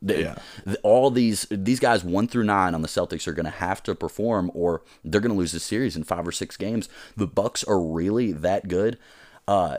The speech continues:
Speaker 1: the coaching matchup in this one is, is probably just as interesting. Uh, who do you like coach-wise between the possible coach of the year in Mike Budenholzer for the Bucks, or, I mean, the, the prince,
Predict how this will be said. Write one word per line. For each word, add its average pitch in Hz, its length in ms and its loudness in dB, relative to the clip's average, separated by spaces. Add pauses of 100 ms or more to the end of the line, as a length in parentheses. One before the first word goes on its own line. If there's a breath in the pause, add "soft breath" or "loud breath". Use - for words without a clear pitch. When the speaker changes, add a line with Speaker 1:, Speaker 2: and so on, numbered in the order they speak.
(360)
Speaker 1:
the 95 180 -2
coaching 107 460 2
matchup 82 400 -2
in 78 100 -4
this 80 180 -6
one 78 160 -4
is, - 220 -10
is 80 160 -8
probably 76 320 -2
just 73 340 -6
as 73 140 -8
interesting. - 540 -12 (380 loud breath)
Uh, 82 300 0 (220)
who 131 120 2
do 147 60 0
you 135 140 2
like 90 420 -2 (120)
coach-wise 85 560 -2
between 82 500 -4
the 82 220 -2
possible 110 400 0
coach 101 220 -2
of 98 60 -6
the 85 80 -2
year 92 220 0
in 87 160 -4
Mike 87 240 0
Budenholzer 110 580 -2
for 87 260 -2
the 80 380 -4
Bucks, 80 540 0
or, 90 360 2 (480 soft breath)
I 95 80 0
mean, 82 360 -2
the, 78 420 -2
the 82 80 -6
prince, - 600 0